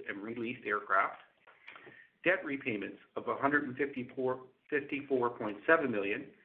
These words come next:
related to scheduled repayments of forty-nine point one million,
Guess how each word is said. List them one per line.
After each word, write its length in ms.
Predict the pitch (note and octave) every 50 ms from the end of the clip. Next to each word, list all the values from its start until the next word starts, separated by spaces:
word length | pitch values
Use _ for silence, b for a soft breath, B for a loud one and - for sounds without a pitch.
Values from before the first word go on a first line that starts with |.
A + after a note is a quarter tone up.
| b b b -
related 380 | - G#2+ A#2 B2 B2 C3+ C3
to 80 | C3+ - - - -
scheduled 320 | - C3 C3+ C3+ E3 D3+
repayments 480 | D3+ C#3+ C#3 - C3+ B2 B2+ D#3 D#3+ - -
of 120 | G2+ G2+ G2+ -
forty-nine 480 | - G#2+ G#2+ A#2 A#2+ B2 B2 B2+ B2+ B2+
point 200 | C3+ C#3 B2+ B2+
one 220 | B2+ B2 A#2 A2
million, 340 | A2 G#2+ A2 C3 E3 G#3